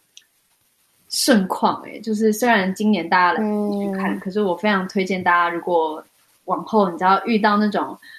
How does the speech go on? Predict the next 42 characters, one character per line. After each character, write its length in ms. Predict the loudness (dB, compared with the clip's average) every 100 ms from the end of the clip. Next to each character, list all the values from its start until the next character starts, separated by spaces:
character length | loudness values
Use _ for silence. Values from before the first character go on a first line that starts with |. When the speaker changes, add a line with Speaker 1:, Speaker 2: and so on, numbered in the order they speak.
| -20 _ _
Speaker 1:
不 100 | -2
知 160 | -2 2
道 200 | 4 4
该 240 | 2 2
对 240 | 2 2 0
于 60 |
喜 180 | -4 -6
欢 120 | -4
的 80 | -2
东 140 | -4
西 140 | -2 -2
如 200 | -2 -4
何 220 | -6 -10
是 160 | -8 -10
好 160 | -10
的 100 | -10
时 100 | -8
候， 80 | -8
可 160 | -6 -8
以 60 |
去 140 | -8 -12
逛 200 | -12 -12 -12
逛， 180 | -14 -14 -8 -2
因 80 |
为 40 | -2
我 40 |
觉 100 | -2
得 100 | -4
你 60 | 0
会 140 | 0
有 120 | 0
一 60 | -4
个 320 | -8 -10 -10 -18 _ _ -12
Speaker 2:
哦。 600 | -8 -8 -8 -8 -10 -14 -18 _ _
Speaker 1:
看 180 | 0 2
见 160 | 2
新 160 | 2 0
世 160 | 0
界 160 | 0 0
的 60 | -2
感 160 | -10 -8
觉。 260 | -8 -8